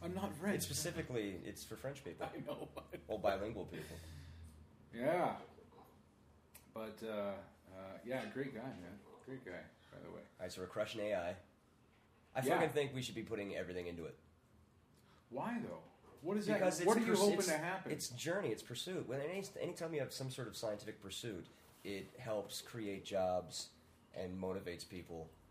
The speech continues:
Speaker 2: to do different things.
Speaker 1: Well, here's the thing, though, man, 'cause I, I don't know if this is me pushing back a bit on it, but
Speaker 2: Push
Speaker 1: like,
Speaker 2: back, I'll fight.
Speaker 1: no,
Speaker 2: I
Speaker 1: but
Speaker 2: will fight
Speaker 1: well, I'm
Speaker 2: for
Speaker 1: interested to hear
Speaker 2: robots.
Speaker 1: it, though. I'm interested to hear it, though, 'cause,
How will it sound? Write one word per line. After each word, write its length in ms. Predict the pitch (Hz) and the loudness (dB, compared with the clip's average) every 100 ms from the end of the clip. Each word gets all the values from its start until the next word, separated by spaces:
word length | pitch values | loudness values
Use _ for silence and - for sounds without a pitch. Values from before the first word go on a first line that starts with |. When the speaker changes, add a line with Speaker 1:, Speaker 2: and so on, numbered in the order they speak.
| - - - | -20 -20 -12
Speaker 2:
to 60 | |
do 140 | 98 101 | -6 -4
different 360 | 98 98 92 | -4 -6 -6
things. 380 | 110 95 82 - | -2 -4 -4 -8
Speaker 1:
Well, 120 | 170 170 | -2 0
here's 240 | 185 208 | 0 -2
the 60 | 170 | -4
thing, 280 | - 156 135 | -4 -4 -2
though, 120 | 101 | -4
man, 220 | 95 98 104 | -8 -10 -6
'cause 140 | 135 | -4
I, 160 | 143 - | -4 -2
I 40 | |
don't 120 | 196 180 | -2 0
know 160 | 170 | -2
if 60 | 135 | -2
this 180 | 143 - | -4 -4
is 120 | 123 | -2
me 140 | 131 | 0
pushing 360 | 127 135 123 110 | 0 -2 -4 -4
back 280 | 104 113 127 | -4 -4 -4
a 40 | |
bit 200 | 131 127 | -6 -4
on 180 | 135 131 | -4 -4
it, 60 | 135 - - - - - - | -4 -8 -18 -18 -20 -10 2
but 300 | 135 123 - - - - - - | 2 2 -4 -16 -20 -20 -16 -6
Speaker 2:
Push 120 | 139 | 6
Speaker 1:
like, 140 | 147 | 8
Speaker 2:
back, 140 | 123 98 | 8 6
I'll 80 | 104 | 2
fight. 320 | 82 95 - - - | 2 -2 -2 -8 0
Speaker 1:
no, 100 | 208 | 2
Speaker 2:
I 100 | 90 | 8
Speaker 1:
but 300 | 151 - - | 10 10 6
Speaker 2:
will 60 | 107 | 4
fight 220 | 107 113 - - | 4 4 -2 10
Speaker 1:
well, 260 | 220 190 | 12 12
I'm 120 | 185 190 | 12 8
Speaker 2:
for 60 | |
Speaker 1:
interested 280 | 226 220 - | 6 6 12
to 60 | 160 | 12
hear 40 | |
Speaker 2:
robots. 380 | 160 139 339 - | 12 12 12 10
Speaker 1:
it, 60 | - | 10
though. 160 | - - | 2 4
I'm 120 | 214 | 4
interested 260 | 262 226 262 | 4 4 6
to 80 | |
hear 160 | 262 339 | 8 8
it, 80 | 185 | 6
though, 140 | 131 127 | 4 4
'cause, 240 | 180 185 | 2 2